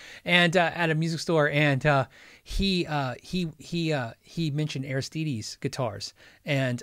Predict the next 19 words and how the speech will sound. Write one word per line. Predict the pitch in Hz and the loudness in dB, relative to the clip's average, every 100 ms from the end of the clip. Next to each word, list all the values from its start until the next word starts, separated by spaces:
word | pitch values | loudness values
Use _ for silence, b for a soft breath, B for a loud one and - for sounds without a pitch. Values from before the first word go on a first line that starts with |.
| - | 2
I | 143 | 2
said, | 139 151 | 2 0
"Oh, | 156 | 2
I, | 147 127 - | 2 0 -2
I | 131 131 | -2 -2
would | 131 131 | -4 0
love | 143 143 - - | 2 2 0 -6
to. | 143 | -4
I've | 131 | -2
never | 147 131 | -2 0
tried | 151 147 131 | 2 2 2
one. | 113 | -4
They're | |
really | 117 123 | -4 -6
cool." | - 160 123 | -4 -4 -4
And | 131 127 | -4 -6
he's | 113 139 135 | -4 -4 -2
like, | 120 | -4
"You," | 107 | -6